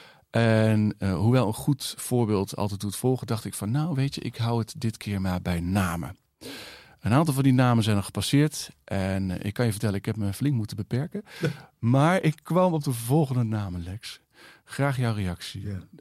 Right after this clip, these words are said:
Speaker 1: Allereerste naam, oud-Efteling-directeur Herman ten Bruggekaten.
Speaker 2: Een groot voorbeeld. De man die mij aangenomen heeft in deze functie, in de functie toen bij de Efteling.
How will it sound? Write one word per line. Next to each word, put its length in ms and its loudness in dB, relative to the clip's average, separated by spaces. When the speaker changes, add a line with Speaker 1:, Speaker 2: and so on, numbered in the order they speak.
Speaker 1:
Allereerste 460 0
naam, 260 -2
oud-Efteling-directeur 1300 -2
Herman 520 -6
ten 220 -4
Bruggekaten. 760 -10
Speaker 2:
Een 140 2
groot 280 6
voorbeeld. 720 2
De 100 -4
man 260 6
die 120 4
mij 200 0
aangenomen 640 2
heeft 380 0
in 200 0
deze 280 -2
functie, 520 -2
in 100 0
de 80 -4
functie 360 -4
toen 220 0
bij 120 -2
de 120 -4
Efteling. 560 -6